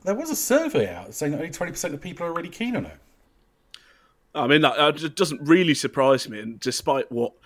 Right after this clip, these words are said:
Speaker 2: uh, excellent rebranding the, uh, S N P government has managed to do in transforming Scotland from the,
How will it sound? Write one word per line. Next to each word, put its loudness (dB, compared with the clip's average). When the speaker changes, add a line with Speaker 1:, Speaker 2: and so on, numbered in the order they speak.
Speaker 2:
uh, -6
excellent -2
rebranding -2
the, -4
uh, 0
S -2
N -2
P -6
government 0
has -8
managed 0
to -8
do 0
in -6
transforming 0
Scotland -4
from -4
the, 0